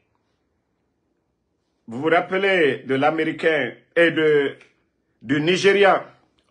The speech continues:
Hush Puppy, qui a été arrêté aussi du côté de Dubaï. Hush Puppy, pour ceux qui connaissent, l'un des grands brouteurs nigérians,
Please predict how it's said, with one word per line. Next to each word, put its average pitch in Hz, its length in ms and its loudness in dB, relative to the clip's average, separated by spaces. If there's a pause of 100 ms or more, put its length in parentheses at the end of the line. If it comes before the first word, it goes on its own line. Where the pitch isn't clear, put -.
(100)
Hush 190 280 4
Puppy, 180 500 0 (680)
qui 156 100 2
a 151 80 4
été 147 320 0
arrêté 180 320 0
aussi 170 280 -2
du 135 120 -6
côté 139 260 -4
de 127 120 -6
Dubaï. 127 420 -2 (2500)
Hush 175 240 2
Puppy, 156 600 -2 (400)
pour 127 140 -6
ceux 170 200 -4
qui 147 240 -10
connaissent, 143 460 -2
l'un 147 160 2
des 135 160 -4
grands 156 340 -2
brouteurs 131 640 0 (460)
nigérians, 143 560 -2